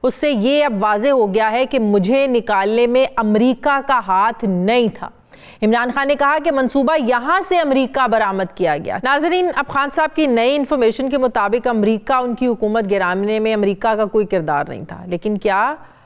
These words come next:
अब अगर दोबारा से कोई information आ गई कि तो दोबारा से अमरीका उस साजिश का, अ, part तो नहीं बन जाएगा?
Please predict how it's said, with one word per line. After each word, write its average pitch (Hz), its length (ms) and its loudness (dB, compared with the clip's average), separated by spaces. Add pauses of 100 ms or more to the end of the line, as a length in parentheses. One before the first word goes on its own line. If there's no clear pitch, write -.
(220)
अब 202 240 -2
अगर 214 260 0
दोबारा 185 500 2
से 330 120 0
कोई 302 180 0
information 277 520 0
आ 220 140 2
गई 233 140 -2
कि 254 160 -2
तो 254 220 0
दोबारा 208 420 2
से 285 140 -2
अमरीका 240 360 0
उस 240 160 -4
साजिश 220 400 0
का, 226 280 2
अ, 208 300 -2
part 185 340 -2
तो 226 100 0
नहीं 233 240 0
बन 226 200 2
जाएगा? 185 420 0